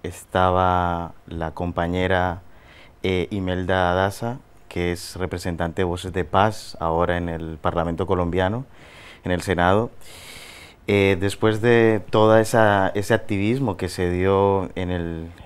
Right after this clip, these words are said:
en, en esta,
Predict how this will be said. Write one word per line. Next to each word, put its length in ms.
en, 460
en 140
esta, 1000